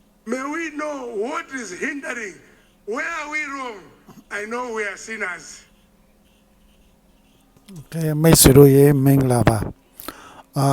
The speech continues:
Speaker 2: အခုဒီ၊ အာ၊ အဖိုးကြီးက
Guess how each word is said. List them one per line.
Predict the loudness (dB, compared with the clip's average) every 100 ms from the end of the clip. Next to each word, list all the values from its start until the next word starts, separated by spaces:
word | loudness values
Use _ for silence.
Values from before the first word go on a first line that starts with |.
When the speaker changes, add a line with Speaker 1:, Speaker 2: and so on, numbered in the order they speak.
| 0 -4 -8 _ _ _ _ -20 -12 -6
Speaker 2:
အ | -2
ခု | 8 10 12 10 6
ဒီ၊ | 8 8 8 6 4 -2 _ -2
အာ၊ | 2 4 2
အ | 6
ဖိုး | 10 10
ကြီး |
က | 10